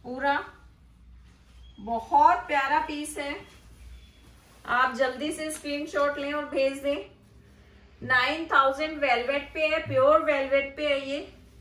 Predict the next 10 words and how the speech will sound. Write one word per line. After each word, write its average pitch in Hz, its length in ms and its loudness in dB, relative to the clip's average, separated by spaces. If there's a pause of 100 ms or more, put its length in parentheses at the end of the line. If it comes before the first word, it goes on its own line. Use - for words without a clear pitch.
(1160)
और 277 380 0
इस 311 240 -6
range 311 280 -4
में 320 140 -6
ये 320 200 -6
pieces 311 520 -10
बड़े 254 340 -2
मुश्किल 285 360 -10
है 311 180 -6
लाना। 277 340 -4